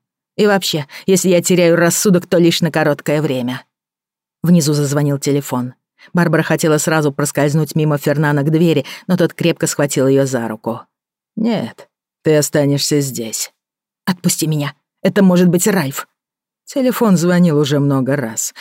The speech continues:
Кто бы это ни был, он перезвонит». Барбара попыталась освободиться от его руки, но ей это не удалось. «Если звонили уже много раз, то это наверняка Ральф. Он очень удивится, что я не отвечаю».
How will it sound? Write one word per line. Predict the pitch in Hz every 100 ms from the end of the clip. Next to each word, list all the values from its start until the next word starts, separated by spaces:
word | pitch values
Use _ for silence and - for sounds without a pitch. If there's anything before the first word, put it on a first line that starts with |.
| -
Кто | - 170
бы | 156 143
это | 135 131
ни | 135 165
был, | 196 202 - _
он | 170 151
перезвонит». | 139 143 143 151 143 123 107 - - _ _ _ _ _ _ -
Барбара | 180 160 165
попыталась | 165 156 160 160 160 -
освободиться | 151 160 147 147 175 151
от | 139
его | 147 143 143
руки, | 147 - 127 - -
но | 156
ей | 151 156 147
это | 156
не | 143
удалось. | 143 139 117 113 - - _ _ _ _ _
«Если | 214 196
звонили | 190 170 180 185
уже | 170 165
много | 170 170 165
раз, | 165 175 -
то | 175
это | 175 175
наверняка | 175 175 180 175 170
Ральф. | 175 139 131 - - -
Он | 196
очень | 190 - 190
удивится, | 175 202 160 -
что | 156 160
я | 151
не | 156
отвечаю». | 147 139 - - 151 147